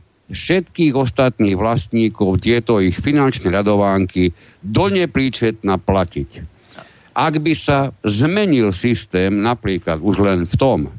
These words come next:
že sa bytový dom povinne rozhodne, čo bude najbližší rok investovať, potom to nainvestuje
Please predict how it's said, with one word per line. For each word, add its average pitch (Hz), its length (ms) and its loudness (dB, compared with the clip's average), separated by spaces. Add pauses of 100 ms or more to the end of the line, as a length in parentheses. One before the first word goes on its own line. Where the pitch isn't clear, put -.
(840)
že 123 180 0
sa 117 320 -2 (400)
bytový 107 640 0
dom 101 400 2 (240)
povinne 131 720 0
rozhodne, 87 800 -2 (480)
čo 170 240 0
bude 143 480 0
najbližší 127 880 0
rok 92 240 -2
investovať, 98 800 0 (960)
potom 123 480 2
to 92 80 0
nainvestuje 95 1040 2